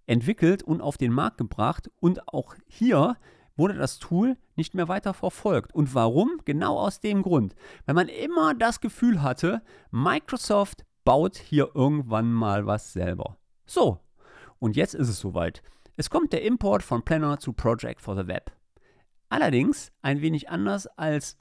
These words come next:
ich bin auch ganz ehrlich, ich vermutet habe und vielleicht auch einige von euch es vermutet haben. Microsoft geht nämlich den strategischen Weg,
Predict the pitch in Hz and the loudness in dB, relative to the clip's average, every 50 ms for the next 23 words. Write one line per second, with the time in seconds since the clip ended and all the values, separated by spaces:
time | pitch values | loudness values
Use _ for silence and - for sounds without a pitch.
0 | _ - - - 202 214 190 - 170 156 170 156 139 123 - - - - - - | _ -10 -8 -4 -2 -2 0 0 0 0 2 0 0 0 -2 -4 -6 -6 -4 -2
1 | - 269 269 240 269 285 - 269 254 - 233 233 233 226 220 220 196 - - 190 | -2 0 0 0 0 -2 -2 -4 -6 -6 -4 -4 -2 -2 -2 -2 -2 -2 -2 0
2 | 196 208 214 208 202 185 156 180 190 202 208 190 180 - - 175 170 - - 220 | 0 0 0 0 -2 -4 -2 -2 0 0 0 0 0 0 -2 -4 -2 -2 0 0
3 | 220 - - 120 - - 110 101 101 104 104 - - 104 - 113 113 123 175 254 | 0 0 -4 -6 -8 -6 -6 -6 -4 -4 -6 -6 -8 -8 -4 0 2 2 2 2
4 | - - - - - - - - - 151 185 277 302 - 262 - - 202 170 - | 0 -4 -10 -20 -20 -20 -12 -6 -2 0 2 2 2 0 -4 -6 -6 -6 -6 -4
5 | - 185 175 - 175 165 165 160 - - - - 147 143 139 139 131 127 127 - | -4 -4 -4 -2 0 0 0 0 -2 -4 -2 0 2 2 4 4 4 2 2 -2
6 | - - - - 139 135 - - 269 285 175 - 131 117 104 101 127 160 208 - | -6 -12 -8 -6 -4 -4 -2 -4 -4 -4 -4 -2 -2 0 0 0 0 -2 -2 -4
7 | - | -10